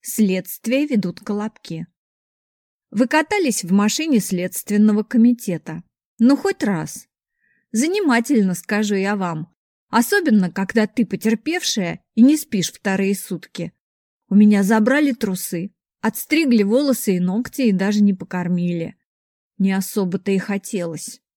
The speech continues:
думала я, но за трусами можно было изгонять в соседний магазин. На дворе была зима, и мы ехали по федеральному шоссе, минуя сугробы и мое желание попасть домой.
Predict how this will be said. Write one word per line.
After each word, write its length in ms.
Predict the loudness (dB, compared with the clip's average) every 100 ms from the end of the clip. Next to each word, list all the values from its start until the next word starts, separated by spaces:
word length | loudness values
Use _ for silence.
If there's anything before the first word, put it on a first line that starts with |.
| -14
думала 460 | -4 2 2 0 -4
я, 260 | -2 2
но 160 | 6 6
за 120 | 6
трусами 600 | 2 -2 -2 -2 2 4
можно 400 | 6 4 4 2
было 340 | 2 2 4 4
изгонять 520 | 4 2 2 -2 -6
в 60 | -8
соседний 580 | -6 -4 -2 0 0
магазин. 680 | 2 0 0 0 -2 -6 -10 -14 _ _ _ _ 0
На 80 | 2
дворе 380 | 2 2 2
была 320 | 2 0 0 -2
зима, 440 | 2 4 2 -2 -8 _ _
и 80 | 2
мы 140 | 2 2
ехали 380 | -2 0 0
по 160 | 0 -2
федеральному 680 | -2 0 0 2 4 4 2
шоссе, 460 | -2 -6 -4 -2
минуя 360 | 2 4 6 4
сугробы 680 | -2 -6 -4 -2 -2 -2 -8 -4
и 100 | -2
мое 320 | 0 0 0
желание 560 | 0 0 2 4 4 2
попасть 520 | -4 -6 -6 -8 -10
домой. 600 | -6 -2 0 0 -2 -10